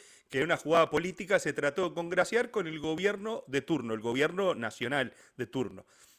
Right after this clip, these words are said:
que era identificado con un partido político con el que Tavares estaba identificado. Eso, de hecho, ahora a lo último trajo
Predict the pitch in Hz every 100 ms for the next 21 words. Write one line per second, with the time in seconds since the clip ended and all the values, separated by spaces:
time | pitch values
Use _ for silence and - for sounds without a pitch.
0 | _ - 127 143 160 175 185 196 233 262
1 | 226 202 202 202 226 226 233 240 220 254
2 | 196 175 147 147 160 156 180 190 160 139
3 | 160 147 123 113 113 117 95 92 - -
4 | 180 185 175 190 190 156 170 180 165 190
5 | 226 - 196 208 220 180 180 - 220